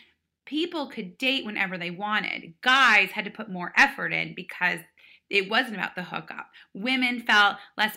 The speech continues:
pressure if, like, "Well, what if the date's not going well? After one drink, I kinda wanna bounce."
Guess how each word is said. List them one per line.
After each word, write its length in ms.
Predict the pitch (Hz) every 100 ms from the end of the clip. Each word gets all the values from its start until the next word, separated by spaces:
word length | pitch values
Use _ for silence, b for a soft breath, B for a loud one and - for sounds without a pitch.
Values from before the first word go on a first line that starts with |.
| -
pressure 560 | 269 277 - 220 202 196
if, 140 | 185
like, 160 | 196 214
"Well, 100 | 247
what 120 | 277
if 80 | 277
the 60 |
date's 200 | 226 226
not 120 | 190
going 280 | 175 175 180
well? 640 | 254 254 247 240 240 240 233 b b -
After 240 | 202 208
one 220 | 180 165 170
drink, 420 | 262 254 240 220
I 60 |
kinda 240 | 185 175 170
wanna 220 | 156 156
bounce." 520 | 202 262 254 247 226